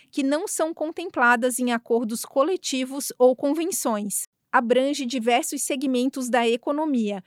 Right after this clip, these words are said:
como trabalhadores da agricultura e pecuária, empregados domésticos, do comércio em geral, da indústria de vestuário e calçados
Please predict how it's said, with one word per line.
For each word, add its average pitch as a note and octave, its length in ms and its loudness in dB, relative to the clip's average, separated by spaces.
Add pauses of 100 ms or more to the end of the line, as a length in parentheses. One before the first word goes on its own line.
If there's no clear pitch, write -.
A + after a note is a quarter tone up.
(160)
como B3 240 4
trabalhadores A#3 840 2
da A3+ 100 4
agricultura A3 640 -4
e D#4+ 60 0
pecuária, A#3+ 720 2 (240)
empregados C4 720 2
domésticos, A#3+ 840 -2 (220)
do A#3 140 0
comércio C#4 580 0
em D#4+ 80 -4
geral, A#3 500 2 (220)
da B3 140 4
indústria C4 520 -2
de A#3 140 0
vestuário A3 800 0
e A#3 80 -4
calçados B3 760 0